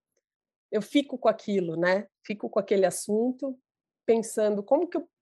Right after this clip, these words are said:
como que eu posso falar disso, né? Eu quero falar disso." Então, eu quero falar desse assunto, mas ainda não encontrei um caminho, né? Então, eu,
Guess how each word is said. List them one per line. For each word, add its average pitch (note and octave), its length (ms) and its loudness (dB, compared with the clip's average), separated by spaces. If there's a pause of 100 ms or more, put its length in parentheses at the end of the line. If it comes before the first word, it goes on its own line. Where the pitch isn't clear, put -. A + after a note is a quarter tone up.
(140)
como D4+ 220 0
que E4+ 80 -2
eu D#4 60 -2
posso A#3+ 260 -2
falar A3 280 4
disso, F#3+ 500 -2
né? E3+ 180 -4
Eu E3+ 60 -4
quero G#3 220 2
falar A3+ 260 4
disso." D#3+ 440 -6 (280)
Então, F3+ 320 -10 (680)
eu F3 60 -16
quero G3+ 220 2
falar G#3 240 4
desse G3+ 260 0
assunto, B3 720 -2
mas A3+ 280 2
ainda A3+ 380 2
não A#3 300 2
encontrei G#3 800 0 (320)
um G3 120 -6
caminho, E3+ 540 -2
né? E3+ 240 -4 (880)
Então, A#3 300 0
eu, B3+ 260 2